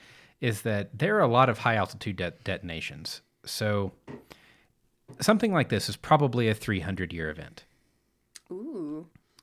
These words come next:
Speaker 1: Um, something smaller than this, though,
Speaker 2: All the time?
Speaker 1: is regular.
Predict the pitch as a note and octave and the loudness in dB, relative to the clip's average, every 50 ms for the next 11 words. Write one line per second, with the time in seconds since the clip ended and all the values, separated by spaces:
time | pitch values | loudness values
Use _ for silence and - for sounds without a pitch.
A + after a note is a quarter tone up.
0 | - - _ _ _ _ _ _ _ _ - A#2 A2+ G#2+ G#2 G2 F2+ E2 F2+ - | -20 -20 _ _ _ _ _ _ _ _ -4 -2 0 0 -2 -4 -6 -8 -10 -14
1 | - _ _ _ _ _ _ _ _ _ _ _ _ _ _ _ _ _ _ - | -18 _ _ _ _ _ _ _ _ _ _ _ _ _ _ _ _ _ _ -10
2 | - - - G3 G#3+ - - F#3+ F3+ D#3+ C#3 A#2+ A2 - - - - - - G2 | -4 0 0 0 0 0 -2 -2 0 2 0 0 -2 -4 -6 -6 -6 -4 -2 -2
3 | F2+ A2+ C3+ C#3+ D3 D3 D3 C#3+ C#3 C#3 C#3 D3 F3 E3+ - - - - - F3 | 0 2 2 2 2 2 2 2 2 2 0 0 -2 -2 -4 -8 -6 -2 0 0
4 | F3+ F#3+ G#3 F#3+ - - _ _ _ _ _ _ _ _ _ _ _ _ _ _ | 0 0 -2 -6 -10 -14 _ _ _ _ _ _ _ _ _ _ _ _ _ _
5 | _ _ - - F3 F3+ F3 F#3+ C#3 B2+ A#2 G#2+ A2+ C3 C4 - - _ _ _ | _ _ -10 -6 -6 -6 -2 0 2 2 2 2 0 -2 -4 -6 -8 _ _ _
6 | _ _ _ _ _ _ _ _ _ _ _ _ _ A3 D3+ B2 G#2 F#2 G2+ A2+ | _ _ _ _ _ _ _ _ _ _ _ _ _ -8 -6 -6 -6 0 2 2
7 | B2 A2+ G2+ G2 E2 - - - | 2 2 2 -2 -2 -4 -8 -12